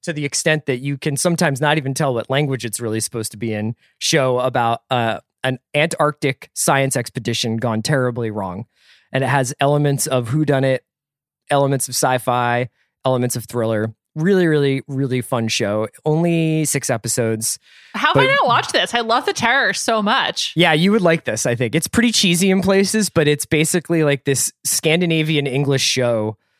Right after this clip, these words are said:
Speaker 1: The, the best part about it, you'll love this, is that, so it's, it's at an Antarctic, uh, base.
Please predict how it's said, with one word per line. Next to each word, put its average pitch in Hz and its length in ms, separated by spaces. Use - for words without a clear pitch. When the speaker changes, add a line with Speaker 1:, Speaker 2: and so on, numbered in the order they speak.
Speaker 1:
The, 165 220
the 143 160
best 180 240
part 180 180
about 139 220
it, 127 100
you'll 147 220
love 131 160
this, 113 320
is 131 180
that, 127 180
so 151 100
it's, - 220
it's 151 160
at 160 280
an 151 160
Antarctic, 156 720
uh, 123 160
base. 110 540